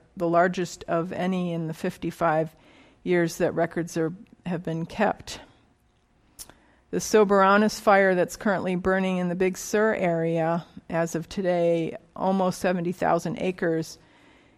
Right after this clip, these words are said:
is happening quite close to us, and some of you may be personally affected or know someone who is by that fire.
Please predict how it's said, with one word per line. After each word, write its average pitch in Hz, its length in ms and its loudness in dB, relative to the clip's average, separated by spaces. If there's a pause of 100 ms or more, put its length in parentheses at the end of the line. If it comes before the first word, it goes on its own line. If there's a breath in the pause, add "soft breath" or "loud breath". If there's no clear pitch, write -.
(100)
is 180 160 -2
happening 180 400 2
quite 170 260 4
close 214 340 2
to - 200 -2
us, 170 380 0
and 170 360 -2
some 190 240 -2
of 185 160 -2
you 180 160 0
may 175 220 -2
be 175 180 -2
personally 170 680 -4
affected 165 760 -2 (100)
or 160 240 -4
know 165 220 -4
someone 160 480 -6
who 165 160 -4
is 196 260 0
by 143 220 -6
that - 180 -8
fire. 151 460 -8